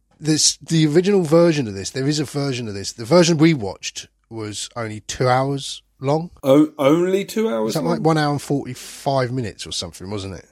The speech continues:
Speaker 1: But there is, like, a two and a half hour version.
Speaker 2: Oh, Jesus.
Speaker 1: Which was the version which was originally released in England. So I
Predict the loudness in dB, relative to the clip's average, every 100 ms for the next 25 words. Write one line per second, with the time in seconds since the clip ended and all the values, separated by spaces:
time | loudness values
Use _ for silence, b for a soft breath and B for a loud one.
0 | 0 0 2 4 6 4 2 -2 -2 -6
1 | 2 2 4 2 2 2 2 0 0 2
2 | 0 2 2 0 -2 -10 _ 2 2 2
3 | 0 0 0 -4 -10 -12 -12 0 0 2
4 | 6 6 6 2 4 6 6 4 0 -2
5 | -4 -2 4 4 4 0 0 -2 -2 0
6 | -2 -6 -4 -2 -4 -8 -4 0 2